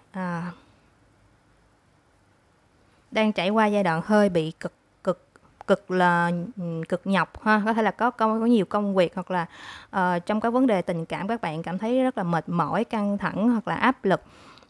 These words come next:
Ờ, một số bạn còn cảm thấy có sự cô đơn, buồn bã, lẻ loi hoặc là vấn đề tài chính, sức khỏe của bạn nó cũng có những cái, um, sự gọi là căng thẳng ở đây. Ừ.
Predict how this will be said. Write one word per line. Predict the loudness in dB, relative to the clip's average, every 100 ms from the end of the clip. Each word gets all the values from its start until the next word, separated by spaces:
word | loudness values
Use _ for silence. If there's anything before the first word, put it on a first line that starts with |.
| -6
Ờ, | -4 -4 -4
một | -4
số | -2 -2
bạn | -2
còn | -4 -6
cảm | -6
thấy | -4 -4
có | -2
sự | -2 -2
cô | 2 4
đơn, | 6 6 4 4
buồn | 2 0 -2
bã, | -2 -2
lẻ | -2 -2
loi | 0 2 2 2 0 -4
hoặc | -10 -8
là | -8 -8 -10
vấn | -6 0 2
đề | 2 0
tài | -2 -6
chính, | -2 2 2 0 -10 -20
sức | -4 -2
khỏe | 0 0
của | 0
bạn | 2 2
nó | 0
cũng | -2 -4 -2
có | 2 4
những | 2 0
cái, | 0 0
um, | 2 2 0 -2 -4 -14 -20 -4
sự | 0 0
gọi | 2 0
là | 0 -2
căng | -2 -2 0 -2
thẳng | -4 -2
ở | 2
đây. | 2 0 -4
Ừ. | -12